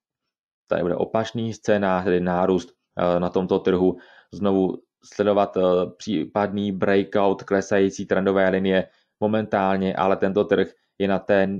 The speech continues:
vlastně zásadně rozhodující rezistenční úrovni. Hm,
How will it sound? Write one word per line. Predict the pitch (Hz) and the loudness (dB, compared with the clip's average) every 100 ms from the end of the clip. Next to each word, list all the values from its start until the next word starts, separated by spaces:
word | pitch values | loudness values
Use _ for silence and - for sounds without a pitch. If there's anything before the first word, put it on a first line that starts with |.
| - 135 _ _ | -10 -20 _ _
vlastně | - 107 120 | -16 -8 -6
zásadně | 107 104 110 110 | -2 -2 -2 -2
rozhodující | 110 113 123 117 113 104 101 98 _ _ - | 0 0 0 0 0 -2 -8 -10 _ _ -2
rezistenční | 98 104 107 113 107 110 107 | 0 0 -2 -4 -4 -6 -4
úrovni. | 95 104 101 101 95 _ _ - | 2 2 2 0 -4 _ _ -10
Hm, | 90 | -8